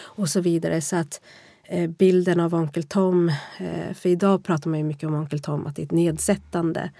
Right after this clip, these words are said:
eh, epitet och ord, att, eh, det är någon som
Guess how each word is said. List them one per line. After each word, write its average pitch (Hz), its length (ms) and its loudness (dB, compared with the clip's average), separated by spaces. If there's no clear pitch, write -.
eh, - 480 -6
epitet 170 580 -4
och 175 220 -4
ord, 180 280 -4
att, - 300 -6
eh, 165 180 0
det 165 200 0
är 160 60 2
någon 160 240 2
som 151 420 -2